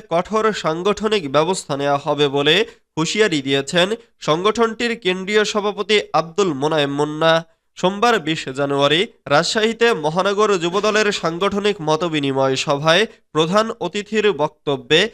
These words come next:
এ হুঁশিয়ারি দেন তিনি। যুবদল সভাপতি বলেন,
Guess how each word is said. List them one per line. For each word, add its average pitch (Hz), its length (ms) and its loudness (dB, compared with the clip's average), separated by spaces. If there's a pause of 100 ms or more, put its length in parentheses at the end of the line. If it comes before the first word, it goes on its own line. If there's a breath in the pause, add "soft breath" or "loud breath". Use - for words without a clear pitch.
(180 soft breath)
এ 202 160 4
হুঁশিয়ারি 139 560 -4
দেন 139 280 -2
তিনি। 147 360 -2 (380)
যুবদল 160 460 2
সভাপতি 139 560 -4
বলেন, 151 380 2